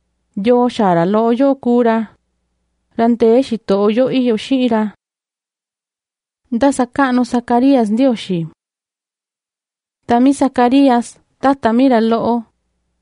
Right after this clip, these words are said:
Chi tunda ini mara xita chi i Ndioxi. Ta kixara nda kanira, tu'un ña ka'an Ndioxi xi'i ra. Kachi ra sa.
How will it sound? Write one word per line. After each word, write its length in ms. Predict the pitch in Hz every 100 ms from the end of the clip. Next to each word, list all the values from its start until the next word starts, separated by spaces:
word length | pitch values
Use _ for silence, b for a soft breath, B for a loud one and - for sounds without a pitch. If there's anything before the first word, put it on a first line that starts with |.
| -
Chi 160 | 220 220
tunda 520 | 277 277 240 196 180
ini 340 | 269 277 240
mara 280 | 196 170 175
xita 380 | - 277 - 190
chi 180 | - 277 - 196
i 120 | 226
Ndioxi. 560 | 247 285 220 - 185 165 - _ _ _ _ _
Ta 80 | 233 233
kixara 600 | 202 - 196 220 262 233
nda 160 | 226 269
kanira, 560 | 240 233 233 233 226 196 - _ _
tu'un 300 | 196 196 220 226
ña 120 | 190
ka'an 300 | - 269 208
Ndioxi 440 | 190 269 240 196 175
xi'i 300 | - 262 240
ra. 140 | 220 202 _ _ _ _ _ _ -
Kachi 260 | 269 -
ra 120 | 185 170
sa. 220 | 214